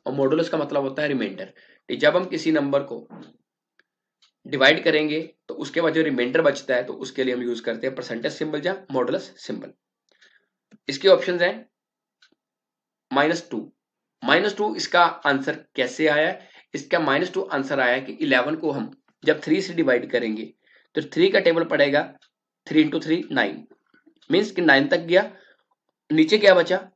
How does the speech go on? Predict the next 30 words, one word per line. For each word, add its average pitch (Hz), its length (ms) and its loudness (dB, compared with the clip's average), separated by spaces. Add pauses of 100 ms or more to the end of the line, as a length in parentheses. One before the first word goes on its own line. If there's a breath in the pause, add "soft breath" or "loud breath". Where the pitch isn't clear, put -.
(140)
इसमें 160 340 0
float 151 500 0
use 135 220 2
नहीं 131 160 -2
होता। 113 280 -10 (100)
Float 147 320 -2
का 170 80 -2
अर्थ 147 320 -8
होता - 220 -6
है 131 60 -4
कि 147 80 -8
decimal 120 420 -4
point, 113 340 -10 (200)
लेकिन 135 340 -4 (500 loud breath)
इसके 165 220 -4
बारे 143 180 2
में 139 120 0
आपने 139 160 -6
याद 117 260 -2
रखना 123 220 -6
है - 220 -12 (160)
कि - 60 -10
जो 139 120 -2
percentage 135 440 -4
operator 123 460 0
है 180 200 -10 (200)
ये 147 140 0
यूज 131 240 0
होता 117 300 -4
है - 200 -8